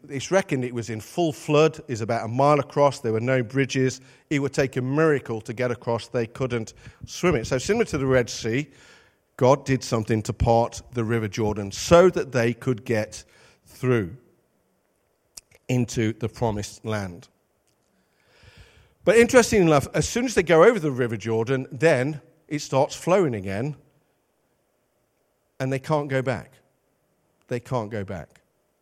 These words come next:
There was no going back. And it actually says that the manna, in Joshua five, verse twelve, the manna stopped the day that they had,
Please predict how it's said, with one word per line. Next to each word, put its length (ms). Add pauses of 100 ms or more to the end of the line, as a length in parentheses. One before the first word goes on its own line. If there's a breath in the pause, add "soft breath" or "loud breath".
(380)
There 100
was 140
no 200
going 300
back. 320
And 140
it 80
actually 320
says 420
that 160
the 80
manna, 560 (1160)
in 180
Joshua 280
five, 240
verse 140
twelve, 240
the 80
manna 460
stopped 580
the 80
day 680 (760 soft breath)
that 160
they 280
had, 260